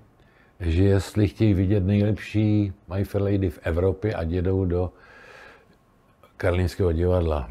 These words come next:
A přijel pan Osawa, no a koupil nás na šest neděl, skoro sedm do Japonska. Mimochodem, to mělo obrovský úspěch.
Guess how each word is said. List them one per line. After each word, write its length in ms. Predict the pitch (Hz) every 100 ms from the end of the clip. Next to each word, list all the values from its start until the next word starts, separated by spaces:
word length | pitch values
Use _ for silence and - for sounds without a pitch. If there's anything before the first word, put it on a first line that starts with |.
| 98
A 80 |
přijel 340 | 85 - 98 101
pan 180 | 98 82
Osawa, 640 | 78 - 92 90 107 127 127 - _ _ _ _ _ _ _ _ _ _ _ - _ _ _ _ _ _
no 180 | 90 90
a 40 |
koupil 360 | - 104 101 101
nás 240 | 101 98
na 100 | 95
šest 300 | 90 95 -
neděl, 560 | 87 82 85 90 101 107 - _ _ _ _ _ _ _ _ _ _ _
skoro 300 | - 107 104
sedm 440 | 90 98 85 87 92
do 80 |
Japonska. 840 | 92 92 - 98 92 - 101 104 110 113 - _ _ _ _ _ _ _ _ _ _
Mimochodem, 560 | 85 85 90 - 90 85 71 73 71 - - - - _
to 80 | 90
mělo 180 | 92 101
obrovský 760 | 95 80 85 87 - - 90
úspěch. 680 | 82 73 - - 71 - -